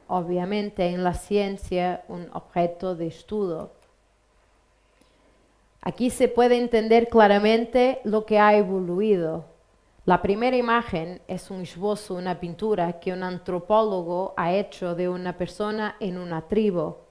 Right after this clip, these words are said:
La segunda es la fotografía.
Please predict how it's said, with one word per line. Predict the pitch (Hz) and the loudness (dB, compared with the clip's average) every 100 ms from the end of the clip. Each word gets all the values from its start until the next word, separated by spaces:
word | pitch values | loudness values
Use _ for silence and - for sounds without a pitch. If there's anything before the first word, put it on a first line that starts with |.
| _ - | _ -4
La | 175 165 | -2 -2
segunda | - 175 196 214 226 214 - | -4 -4 -4 -2 0 0 0
es | 175 175 | -6 -4
la | 185 180 | -2 -4
fotografía. | 175 180 170 160 165 208 196 165 | -4 -8 -8 -8 -6 -2 -2 -2